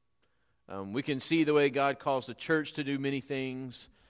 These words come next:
Um, and in our lives as a whole, we understand what it means to have direction, to have guidance, to have some kind of aim, whether it's professional or in our hobbies or in our other activities.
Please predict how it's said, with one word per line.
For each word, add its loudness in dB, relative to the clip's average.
Um, 0
and 2
in 4
our 8
lives 2
as 0
a 2
whole, 0
we -4
understand -4
what -2
it -4
means -6
to -8
have -8
direction, -6
to -8
have -10
guidance, -8
to -8
have -4
some -10
kind -8
of -8
aim, -8
whether 0
it's -8
professional -8
or -4
in -6
our -6
hobbies -8
or -10
in -6
our -6
other -2
activities. -6